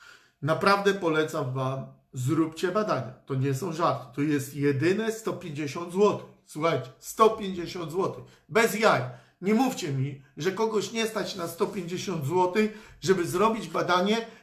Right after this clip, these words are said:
i sprawdzić poziom glifosatu. Ludzie, jaki smog? Smog to jest żaden problem.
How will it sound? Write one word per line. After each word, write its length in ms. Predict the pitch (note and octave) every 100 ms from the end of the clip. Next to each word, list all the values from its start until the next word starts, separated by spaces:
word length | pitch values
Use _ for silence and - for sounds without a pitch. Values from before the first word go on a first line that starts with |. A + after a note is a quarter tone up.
| -
i 80 | F3
sprawdzić 480 | - A3 A3+ -
poziom 340 | - G3 F#3+ F#3
glifosatu. 640 | - D3+ D#3 B2+ A2 - _ _ _ _ _ _ _ _ _ _ _
Ludzie, 320 | G3 C4+ D3 A#2 - _ _ _
jaki 360 | G3+ D4+ D4+ D4+
smog? 640 | - D#4 C4 C#3+ - -
Smog 340 | - E4+ E4 -
to 60 |
jest 320 | D#4 C4+ - -
żaden 460 | E3 D4 D#4 A#3 E3
problem. 420 | C#3+ B2 A#2